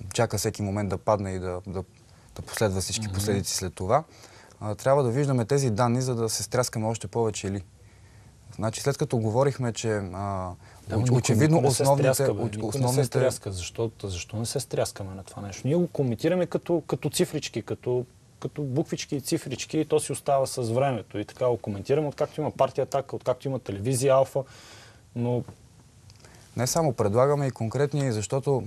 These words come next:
Speaker 1: хм, не само казваме, отбелязваме, нали, този очевиден проблем, който вече продължава толкова много години, а предлагаме и решения, защото, а, за да бъдат очевидно променени демографските цифри, трябва да се променят много неща в, а,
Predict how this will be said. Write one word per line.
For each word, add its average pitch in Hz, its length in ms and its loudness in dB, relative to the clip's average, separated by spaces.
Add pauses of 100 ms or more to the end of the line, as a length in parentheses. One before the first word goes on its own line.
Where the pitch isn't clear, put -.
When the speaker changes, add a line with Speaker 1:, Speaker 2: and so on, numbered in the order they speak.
Speaker 1:
хм, 127 100 2 (400)
не 123 120 0
само 139 440 0
казваме, 120 440 2
отбелязваме, 110 680 4
нали, 92 240 -8
този 101 400 -4
очевиден 104 580 0 (580)
проблем, 110 360 2
който 110 240 0
вече 107 200 0
продължава 104 520 0
толкова 107 340 -4
много 104 260 -2
години, 95 440 -2 (320)
а 107 80 -4
предлагаме 123 520 2
и 110 80 2
решения, 101 460 -2
защото, 107 540 -4 (360)
а, 101 240 -4
за 95 120 -4
да 92 120 -2
бъдат 120 420 -2
очевидно 110 440 -2
променени 107 540 0
демографските 98 600 0
цифри, 104 420 -6 (420)
трябва 117 220 2
да 117 60 2
се 110 120 -4
променят 107 440 -2
много 117 200 0
неща 107 280 -2
в, 117 180 0 (140)
а, 107 200 2